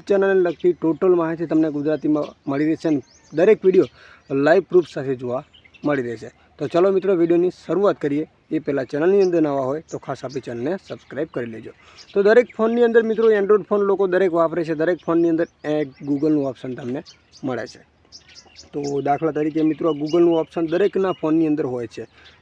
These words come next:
તો આ એપ્લિકેશનને તમે ઓપન કરશો તો એની ઉપર આપણે ક્લિક કરીએ એટલે તમને કોઈ પણ તમારા દેવી દેવતાના જે પણ તમારે ફોટો ડાઉનલોડ કરવા છે, એ તમે તમારા કુળદેવીનું નામ તો તમને ખ્યાલ જ હોય છે. તો દાખલા તરીકે આપણે ચામુંડ માના ફોટા ડાઉનલોડ કરવા છે, તો કઈ રીતે કરી શકીએ? તો આપણે અહીંયા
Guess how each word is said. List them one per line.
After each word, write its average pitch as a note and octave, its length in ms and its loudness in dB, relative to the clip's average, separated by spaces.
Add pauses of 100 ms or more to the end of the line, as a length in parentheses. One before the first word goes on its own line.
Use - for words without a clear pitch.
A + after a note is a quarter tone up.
તો F3+ 100 -2 (140)
આ D#3+ 100 2
એપ્લિકેશનને G3 600 0
તમે G3+ 200 0
ઓપન G3+ 320 2
કરશો G3+ 260 -2
તો G3 120 -2
એની G3 180 2
ઉપર F#3 180 0
આપણે F3 180 -2
ક્લિક F#3+ 320 -2
કરીએ F#3+ 260 4
એટલે F3 140 0
તમને F3 420 0 (160)
કોઈ F#3 220 4
પણ G3 120 0
તમારા F3 360 0
દેવી E3 240 0
દેવતાના D#3+ 440 -2
જે C#3 260 -2
પણ F3+ 100 -2
તમારે D#3 360 -2
ફોટો D3+ 280 -4
ડાઉનલોડ C#3+ 440 -4
કરવા D#3+ 240 2
છે, A#2+ 140 -12 (640)
એ F#3 120 6
તમે F#3+ 300 2
તમારા F3 340 2
કુળદેવીનું E3+ 560 4
નામ D3+ 200 0
તો E3+ 140 -4
તમને D#3+ 260 2
ખ્યાલ D3 340 0
જ C#3 60 -4
હોય C#3+ 160 0
છે. D3+ 140 -6 (160)
તો D3+ 120 -2
દાખલા D3 300 -2
તરીકે F3+ 280 -2
આપણે F3+ 240 0
ચામુંડ F3+ 440 2
માના F#3 260 0
ફોટા E3 280 -2
ડાઉનલોડ E3 420 0
કરવા D3+ 320 0
છે, A#2+ 140 -10
તો F3+ 160 -6
કઈ F3 280 2
રીતે D#3+ 240 4
કરી C#3 240 -4
શકીએ? C3+ 300 -8
તો D3+ 140 -6
આપણે D3+ 260 -2
અહીંયા D#3+ 260 0